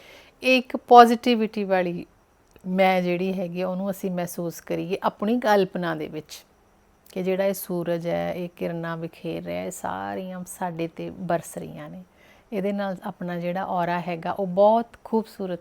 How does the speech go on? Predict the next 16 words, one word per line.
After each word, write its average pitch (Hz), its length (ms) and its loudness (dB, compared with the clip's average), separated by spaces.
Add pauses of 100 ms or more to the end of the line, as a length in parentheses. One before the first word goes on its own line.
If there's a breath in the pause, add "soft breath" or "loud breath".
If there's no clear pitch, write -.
ਹੋ 165 80 -4
ਜਾਂਦਾ 156 320 -6
ਹੈ, 170 60 -2
ਬਹੁਤ 180 380 -2
ਵਧੀਆ 220 380 2
ਹੋ 196 160 -4
ਜਾਂਦਾ 143 320 -10
ਹੈ। 160 80 -20 (680)
ਤੀਜਾ 262 440 8
ਹੈਗਾ 220 440 6
ਪਾਣੀ। 156 560 0 (1000)
ਸਭ - 160 -6 (100)
ਤੋਂ 262 100 4
ਪਹਿਲਾਂ 220 340 4
ਤਾਂ 220 260 -2
ਅਸੀਂ 196 600 -6